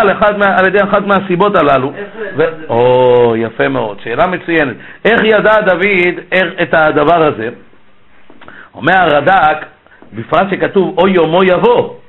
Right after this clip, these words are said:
Speaker 1: מה פירוש יומו יבוא? יומו, זמנו שקצוב לו בעת לידתו,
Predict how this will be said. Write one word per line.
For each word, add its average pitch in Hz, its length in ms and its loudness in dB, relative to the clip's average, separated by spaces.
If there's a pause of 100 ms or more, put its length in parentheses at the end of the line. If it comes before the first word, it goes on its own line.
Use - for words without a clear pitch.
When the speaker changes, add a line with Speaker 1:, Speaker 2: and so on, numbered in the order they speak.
(220)
Speaker 1:
מה 151 180 0
פירוש 196 300 0
יומו 185 300 0
יבוא? 147 420 0 (360)
יומו, 160 360 2 (140)
זמנו 185 400 0
שקצוב 214 460 -4
לו 214 100 2
בעת 190 320 0
לידתו, 190 840 0